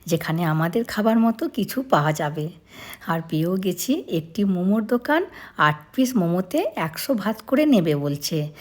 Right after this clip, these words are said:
তো ইন্ডিয়ার পয়সাতে দুশো পঞ্চাশ টাকা দাম। এখানে যে কোনো দোকান থেকে খাবার কিনলে খাবার খাওয়ার জন্য দেখুন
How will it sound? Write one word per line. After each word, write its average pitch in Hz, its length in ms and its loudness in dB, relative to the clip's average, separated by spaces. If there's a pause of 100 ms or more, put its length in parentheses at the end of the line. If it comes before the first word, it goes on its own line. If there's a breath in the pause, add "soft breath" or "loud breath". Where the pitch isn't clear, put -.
(200 loud breath)
তো 180 80 0
ইন্ডিয়ার 175 440 0
পয়সাতে 247 520 0
দুশো 233 360 -2
পঞ্চাশ 170 360 0
টাকা 180 300 0
দাম। 143 320 -2 (1000 soft breath)
এখানে 190 600 2
যে 170 180 2
কোনো 220 300 2
দোকান 240 340 2
থেকে 254 280 -2
খাবার 226 400 2 (120)
কিনলে 247 500 8 (320 loud breath)
খাবার 202 420 2
খাওয়ার 277 320 2
জন্য 254 440 6 (320 loud breath)
দেখুন 175 300 2